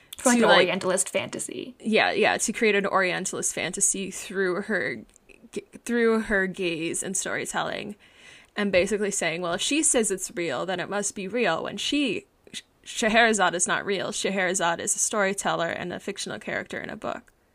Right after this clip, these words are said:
Speaker 1: Mm-hmm.
Speaker 2: Yeah.
Speaker 1: But yeah, Xu Wu is very cool.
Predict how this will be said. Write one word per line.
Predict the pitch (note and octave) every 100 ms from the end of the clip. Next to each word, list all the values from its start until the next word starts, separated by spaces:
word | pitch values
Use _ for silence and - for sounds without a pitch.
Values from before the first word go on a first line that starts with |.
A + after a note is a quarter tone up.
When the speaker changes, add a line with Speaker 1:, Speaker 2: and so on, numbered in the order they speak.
| _ _ _ _
Speaker 1:
Mm-hmm. | C4 A3+ G#3+ A3 - _ _ _
Speaker 2:
Yeah. | G#3 - - - _ - _ -
Speaker 1:
But | G#4+
yeah, | G#4+ A#3
Xu | G#3 D4 D#4+ C#4
Wu | C4+
is | B3+
very | B3 C4+
cool. | C#4+ A3+ G#3 G3+ G#3 G#3+